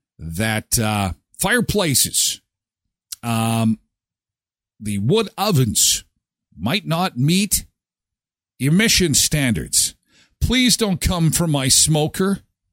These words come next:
Okay, you can, okay, you can tax me into oblivion. You can, you can tax me raw, Ottawa. Seriously, you,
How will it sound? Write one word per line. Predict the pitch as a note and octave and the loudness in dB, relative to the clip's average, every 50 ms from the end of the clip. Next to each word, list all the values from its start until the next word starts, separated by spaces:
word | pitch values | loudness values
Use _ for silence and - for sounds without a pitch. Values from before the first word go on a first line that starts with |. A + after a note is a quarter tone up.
| _ _ _ _ _ _ _ _ _ _ _ _ _ _ _ _ _ - | _ _ _ _ _ _ _ _ _ _ _ _ _ _ _ _ _ -20
Okay, | C#4+ - - C4 C4 B3 | -12 -6 -2 0 2 4
you | A#3 G#3+ A3 A#3+ | 4 4 2 2
can, | - C4 C4+ A#3+ - _ _ _ _ - _ - | 2 0 -2 -2 -4 _ _ _ _ -20 _ -18
okay, | - - - - - D4 | -6 2 4 4 6 6
you | C4+ A3+ A3 C#4+ | 4 2 0 0
can | - - D4 C#4 | -2 -4 -4 -2
tax | - - - B3 G3 A3+ A3 - - | -2 0 0 2 0 0 0 0 0
me | F#3+ F3+ G#3 G#3 | 0 0 0 2
into | G3+ G3 F#3 G3+ F#3 | 2 2 4 2 2
oblivion. | D3+ D3+ - F3 A#2 C3 C3+ A#2 C#3 D3+ | 2 0 -2 -2 -2 -2 -2 0 0 0
You | G3 A3+ | 0 0
can, | - - G#3+ F#3 - - - - - - _ | -2 -2 -4 -4 -4 -6 -12 -20 -20 -20 _
you | - G#4 A#4 A#4+ A#4 | -8 -4 -4 -4 -2
can | - - E3+ D3 - - | 0 -2 -2 -2 -2 0
tax | - - C#4 C#4 C#4 D#4 - - - - | 0 2 2 2 0 0 0 0 0 0
me | A#3 A3+ B3 C4 C4 C4+ | 0 -2 -2 0 0 0
raw, | B3+ A#3+ A3 G3 F#3+ G3 G3 G3+ A3 A#3 A#3+ A#3+ A#3 G#3+ F#3 G3 | 2 2 2 2 2 2 2 2 4 4 4 4 4 2 2 0
Ottawa. | - - F#3+ F#3 F#3+ G3 G#3 G#3 G3 G3 G3 G3+ F#3 G3 | -2 -4 -4 -4 -2 -2 -2 -2 0 0 0 0 2 2
Seriously, | G3+ - - - D4+ C4 F3 D3 D3 B2+ G2+ G2 F#2 F#2 - - E2+ G#2+ D3+ D3 | 4 4 4 2 2 2 2 2 2 2 2 2 2 2 0 0 0 0 0 0
you, | G2 B2+ C#3+ A2 F#2+ D3 F3+ C3+ - | 0 0 0 0 2 0 0 0 -2